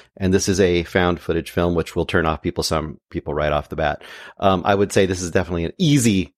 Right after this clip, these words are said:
watch for found footage films. Just put it there to start. So it starts out, Deadstream, um, directed by Joseph Winter and Vanessa Winter. I didn't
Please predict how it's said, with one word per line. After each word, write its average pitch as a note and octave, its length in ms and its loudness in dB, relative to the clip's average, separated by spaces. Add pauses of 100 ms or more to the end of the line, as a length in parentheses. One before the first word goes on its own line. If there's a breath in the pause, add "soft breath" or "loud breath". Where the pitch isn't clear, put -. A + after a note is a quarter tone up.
watch - 480 -2
for - 160 -8
found D2+ 300 -6
footage C#2+ 260 -10
films. D2 220 -8
Just - 160 -14
put E2 100 -6
it D2 120 -8
there D2 200 -4
to - 100 -18
start. - 380 -4 (240 loud breath)
So A#2 240 2
it A2+ 100 -4
starts C#3+ 280 2
out, A#2 260 2
Deadstream, B2 720 2
um, F2+ 500 -2 (100)
directed A#2+ 280 -2
by A2+ 140 4
Joseph F#2 400 0
Winter F#2+ 320 0
and E2 480 -4
Vanessa F#2 460 0
Winter. E2 540 -2
I F#2 60 -4
didn't G3+ 260 -6